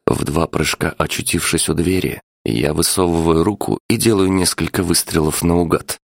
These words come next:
Раздаётся смачный шлепок. Я осторожно высовываю голову в коридор и вижу растянувшуюся на полу охранницу.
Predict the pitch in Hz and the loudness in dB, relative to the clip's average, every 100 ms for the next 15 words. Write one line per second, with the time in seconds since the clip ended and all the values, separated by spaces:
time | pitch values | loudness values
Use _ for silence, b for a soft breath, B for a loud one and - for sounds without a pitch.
0 | _ - 67 - 76 87 104 - 92 - | _ -4 -2 0 0 0 -2 -2 -2 0
1 | 92 76 - 85 - 87 92 - - - | 0 0 0 0 0 0 0 -2 -4 -8
2 | - _ _ _ - - - 73 - - | -14 _ _ _ -6 -4 -2 -2 -4 -2
3 | 76 85 - 71 78 - 80 73 78 78 | -2 -2 -2 0 0 0 0 0 0 0
4 | - 98 85 69 58 - 101 113 92 57 | 0 0 0 0 -2 -2 0 0 0 -2
5 | - _ - 80 98 85 71 73 - - | -10 _ 0 0 0 2 2 2 0 0
6 | 101 101 - 78 76 - 76 82 92 85 | 0 0 -2 -2 0 0 0 0 0 0
7 | 76 - 85 76 71 64 - - | 0 0 0 0 0 -2 -4 -6